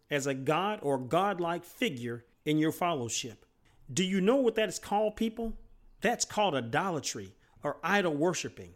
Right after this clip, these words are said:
Remember what God says about you following men like this. "First, they will let you down every time. Plus, thou shalt have no other God before me,"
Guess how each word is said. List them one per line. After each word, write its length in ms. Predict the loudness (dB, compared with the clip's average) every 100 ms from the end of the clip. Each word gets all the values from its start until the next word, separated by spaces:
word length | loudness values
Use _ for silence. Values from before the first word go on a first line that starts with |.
| _ _ _ -4
Remember 360 | 0 2 2 2
what 220 | 0 0
God 260 | 0 0
says 280 | -2 -2 -2
about 360 | -2 0 -2 -2
you 120 | -6
following 600 | -4 -4 -2 -2 -2 -4
men 440 | -4 0 2 2 0
like 280 | -2 -4 -6
this. 400 | -6 -8 -14 -16 _ _ _ _
"First, 380 | -2 2 2 0
they 140 | 0
will 180 | 2 2
let 300 | 0 -2 -4
you 60 | -2
down 380 | 0 2 0
every 220 | -2 -4 -8
time. 460 | -8 -8 -10 -14 -20 _ _ _ _ -4
Plus, 480 | 0 0 0 -6 -8 -8
thou 340 | -2 -2 -2
shalt 320 | -4 -4 -4
have 300 | -2 -2 -2
no 380 | -2 0 0 -2
other 260 | -4 -4 -4
God 400 | -4 -4 -4 -4
before 480 | -6 -4 -2 -2 -2
me," 460 | -4 -2 -2 -4